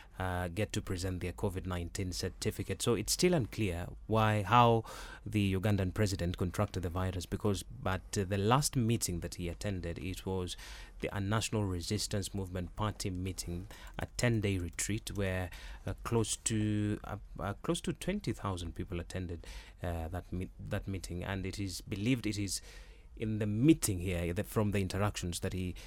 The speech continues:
contracted the virus. But, uh, yesterday, he tweeted, like you've rightly mentioned,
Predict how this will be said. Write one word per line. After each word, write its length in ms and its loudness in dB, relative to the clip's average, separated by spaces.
contracted 480 -2
the 60 -2
virus. 400 -2
But, 420 0
uh, 680 6
yesterday, 720 4
he 440 0
tweeted, 340 2
like 360 0
you've 240 0
rightly 280 2
mentioned, 480 0